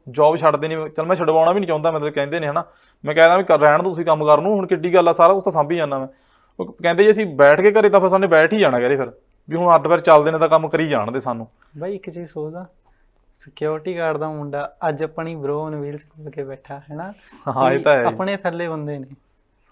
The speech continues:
Speaker 1: ਹਾਂ, ਇਹ
Speaker 2: ਕਿਸੇ
Speaker 1: ਤਾਂ ਹੈ।
Speaker 2: ਟਾਈਮ ਆਪਾਂ ਥੱਲੇ ਹੁੰਦੇ ਸੀ, ਅੱਜ ਆਪਣੇ ਥੱਲੇ ਬੰਦੇ ਆ ਗਏ ਨੇ।
Speaker 1: ਸਹੀ ਗੱਲ ਆ ਜੀ, ਪੰਜ ਸੱਤ ਬੰਦੇ ਹਨਾ, ਮਤਲਬ ਵੀ ਮੇਰੇ ਥੱਲੇ ਕੰਮ ਕਰਦੇ ਨੇ, ਮੇਰੀ ਗੱਲ ਵੀ ਮੰਨਦੇ ਨੇ, ਮੇਰੇ ਵੱਡੇ ਭਰਾ ਨੇ ਮੇਰੇ ਤੋਂ ਜਦੋਂ ਕਿ
Speaker 2: ਹੂੰ।
Speaker 1: ਉਹ ਮੇਰੇ ਤੋਂ ਵੱਡੇ ਨੇ ਹਨਾ, ਤੇ ਮੈਂ, ਉਹ ਮੇਰੀ ਹਰੇਕ ਗੱਲ ਮੰਨਦੇ ਨੇ, "ਵੀਰੇ ਆਪਾਂ ਨੇ ਐਂ ਕਰਨਾ, ਕੋਈ ਚੱਕਰ ਨਹੀਂ, ਐਂ ਕਰਨਾ, ਆਹ ਸਾਰਾ ਕੁਛ ਦੇਖ ਲਈ, ਐਂ ਕਰਦੀ, ਵਾਹ ਕਰ," ਸਾਰੀ ਗੱਲ ਮੰਨਦੇ ਨੇ ਆਪਣੀ,
Speaker 2: ਤੇ
Speaker 1: ਉਹਨਾਂ ਨੂੰ ਪਤਾ ਵੀ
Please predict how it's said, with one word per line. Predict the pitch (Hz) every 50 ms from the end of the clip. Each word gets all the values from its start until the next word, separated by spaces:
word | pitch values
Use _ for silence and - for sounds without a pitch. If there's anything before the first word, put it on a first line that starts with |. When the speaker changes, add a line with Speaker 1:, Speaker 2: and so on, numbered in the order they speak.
| _ -
Speaker 1:
ਹਾਂ, | 139 131 131 131
ਇਹ | 127
Speaker 2:
ਕਿਸੇ | 131 135 190
Speaker 1:
ਤਾਂ | -
ਹੈ। | 185
Speaker 2:
ਟਾਈਮ | 180 180 - - _ _ -
ਆਪਾਂ | - - - 202 202 196
ਥੱਲੇ | 190 196 196 208 208
ਹੁੰਦੇ | 190 170 151 147 147
ਸੀ, | 147 - 185 185 180
ਅੱਜ | 170 170
ਆਪਣੇ | 165 - 180 175 175
ਥੱਲੇ | 170 180 165 170 170
ਬੰਦੇ | 165 165 160 156 160 156
ਆ | 143 131
ਗਏ | 127
ਨੇ। | 131 135 147 147 _ _ _ _
Speaker 1:
ਸਹੀ | - - 139 131 139
ਗੱਲ | 147 147 139 131
ਆ | 123
ਜੀ, | 127
ਪੰਜ | 131 - 151 151
ਸੱਤ | 147 175 151 -
ਬੰਦੇ | 156 143 139 139 131 139 135
ਹਨਾ, | 139 160 175
ਮਤਲਬ | 170 156 147 143 143
ਵੀ | 135 139 139
ਮੇਰੇ | 139 135 139 139 139 - _ -
ਥੱਲੇ | 151 139 135 135 139
ਕੰਮ | 143 139 139 139
ਕਰਦੇ | 139 135 131 120 135
ਨੇ, | 135
ਮੇਰੀ | 135 135 135
ਗੱਲ | 131 135 135 131 139
ਵੀ | 143 160
ਮੰਨਦੇ | 151 143 135 135 127 127 131
ਨੇ, | 131 131
ਮੇਰੇ | 131 131 135
ਵੱਡੇ | 127 135 120 120 143
ਭਰਾ | 147 160 180 180 160
ਨੇ | 143 139
ਮੇਰੇ | 135 127
ਤੋਂ | - 120
ਜਦੋਂ | 127 131 131 135
ਕਿ | 135 156 175
Speaker 2:
ਹੂੰ। | 160 156 151 143
Speaker 1:
ਉਹ | 143
ਮੇਰੇ | 156 156 156
ਤੋਂ | 160
ਵੱਡੇ | 147 151 131 131 160 151
ਨੇ | 131 123
ਹਨਾ, | 127 147 170 165 - _ _ _ _ _ -
ਤੇ | 160
ਮੈਂ, | 160 165 170
ਉਹ | 170 180
ਮੇਰੀ | 196 202 208
ਹਰੇਕ | 165 180 170 185 185
ਗੱਲ | 202 196 185 170
ਮੰਨਦੇ | 147 139 131 131 131
ਨੇ, | 135 135
"ਵੀਰੇ | 135 147 156
ਆਪਾਂ | 151 151 151 143
ਨੇ | 139
ਐਂ | 139
ਕਰਨਾ, | 135 139 135 135
ਕੋਈ | 131 135 135
ਚੱਕਰ | 135 135 - 131
ਨਹੀਂ, | 127 127 120
ਐਂ | 117
ਕਰਨਾ, | 123 117 113 117
ਆਹ | 117 120 120 127 135
ਸਾਰਾ | 127 - 135 143
ਕੁਛ | 143 147 135
ਦੇਖ | 131 135 131 123
ਲਈ, | 131 127 127
ਐਂ | 123 123
ਕਰਦੀ, | 127 135 131 120 120 127
ਵਾਹ | 123 120 123
ਕਰ," | 131 139 -
ਸਾਰੀ | - - 156 165 190 185
ਗੱਲ | 185 170 170
ਮੰਨਦੇ | 151 131 120 117 117
ਨੇ | 120 123
ਆਪਣੀ, | 123 117 127
Speaker 2:
ਤੇ | 139
Speaker 1:
ਉਹਨਾਂ | 143 170 190
ਨੂੰ | 185 185
ਪਤਾ | 175 196 196
ਵੀ | 196 190 185 190 190